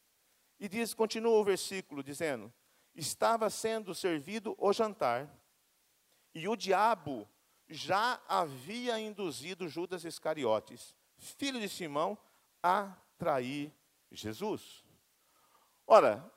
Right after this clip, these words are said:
num contexto natural, um jantar, os amigos sentados à mesa, todo mundo esperando a comida, todo mundo comendo, legal, gostoso, bonito. Mas no contexto espiritual, também havia uma grande expectativa,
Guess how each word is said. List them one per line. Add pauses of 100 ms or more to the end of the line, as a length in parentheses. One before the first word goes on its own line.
num
contexto
natural,
um
jantar,
os
amigos
sentados
à
mesa,
todo
mundo
esperando
a
comida,
todo
mundo
comendo,
legal,
gostoso,
bonito. (380)
Mas
no
contexto
espiritual, (640)
também
havia
uma
grande
expectativa,